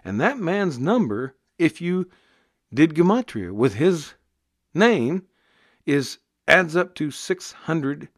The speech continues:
three score and six. And we all know this to be six six six.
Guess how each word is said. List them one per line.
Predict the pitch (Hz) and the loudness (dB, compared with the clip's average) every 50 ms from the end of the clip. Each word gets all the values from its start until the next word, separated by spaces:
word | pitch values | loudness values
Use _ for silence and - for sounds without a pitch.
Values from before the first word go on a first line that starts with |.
| _ _ _ _ | _ _ _ _
three | - - 170 185 170 | -10 -6 -4 -4 -4
score | - - - 135 135 147 175 | -4 -6 -4 -2 -2 -2 -2
and | - 143 147 | -4 -10 -10
six. | - 220 175 - - - - - - _ _ _ _ _ _ - | -8 -8 -10 -10 -12 -18 -20 -20 -20 _ _ _ _ _ _ -10
And | - 101 104 | -8 -6 -6
we | 101 104 110 | -4 -4 -4
all | 120 131 143 143 | -4 -6 -6 -6
know | 135 113 117 135 139 110 | -6 -6 -4 -4 -4 -6
this | 87 90 107 - - | -6 -8 -10 -12 -12
to | - - | -14 -14
be | 90 98 104 104 107 | -12 -12 -10 -12 -14
six | 110 - - - - - - | -14 -14 -14 -14 -14 -14 -14
six | - - 98 - - | -16 -16 -16 -16 -14
six. | - 202 - - _ - - _ | -12 -12 -12 -12 _ -20 -20 _